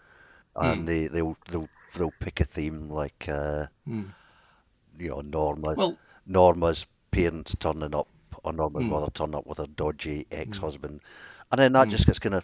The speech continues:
Speaker 1: thrown away, and then they'll,
Speaker 2: Hmm.
Speaker 1: they'll have another thing that will go on for two or three episodes,
Speaker 2: Hmm.
Speaker 1: and they never really get developed. So there's a kind of the, the stuff with the, uh, the owls are not what they seem and all that.
Speaker 2: Hmm.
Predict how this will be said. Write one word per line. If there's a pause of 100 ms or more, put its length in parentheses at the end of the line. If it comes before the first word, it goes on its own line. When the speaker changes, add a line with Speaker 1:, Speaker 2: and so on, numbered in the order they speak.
(140)
Speaker 1:
thrown
away, (220)
and
then
they'll,
Speaker 2:
Hmm. (200)
Speaker 1:
they'll
have
another (200)
thing
that
will
go
on
for
two
or
three
episodes,
Speaker 2:
Hmm. (200)
Speaker 1:
and
they
never
really
get (1080)
developed.
So
there's
a
kind
of (720)
the, (260)
the
stuff
with
the, (400)
uh,
the
owls
are
not
what
they
seem
and
all
that. (100)
Speaker 2:
Hmm.